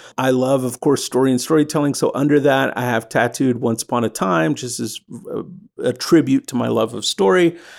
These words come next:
And then I've got this logical tattoo on my forearm that is a, uh, from a German woodcut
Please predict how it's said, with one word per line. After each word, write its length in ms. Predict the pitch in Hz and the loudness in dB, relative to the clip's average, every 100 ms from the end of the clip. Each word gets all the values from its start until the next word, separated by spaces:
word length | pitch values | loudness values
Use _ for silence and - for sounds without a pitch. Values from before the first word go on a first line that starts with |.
| - - - | -20 -8 -2
And 200 | 175 180 | 2 4
then 280 | 208 214 - | 2 0 0
I've 180 | 170 160 | -2 2
got 300 | 180 - 151 | 2 2 0
this 300 | 151 - 151 | -2 -2 -2
logical 540 | 147 156 170 - 180 | 0 2 0 0 0
tattoo 800 | 170 160 147 147 - 135 147 175 131 | 0 -2 -2 -4 -2 2 2 2 0
on 220 | 135 127 | 0 2
my 240 | 120 120 | 2 0
forearm 840 | 120 - 185 190 165 147 147 147 147 - - _ - | -2 4 4 6 4 4 4 2 -2 -18 -20 _ 2
that 300 | 135 135 - | 2 2 2
is 380 | 143 139 127 - | 2 2 0 -2
a, 360 | 151 131 127 123 - | 2 2 4 2 0
uh, 300 | 123 127 117 | -4 0 0
from 240 | 113 147 135 | 0 0 0
a 40 | |
German 600 | 123 110 143 165 156 131 | -2 -2 0 2 4 2
woodcut 680 | 120 143 143 - 135 - | 2 0 -2 -2 0 0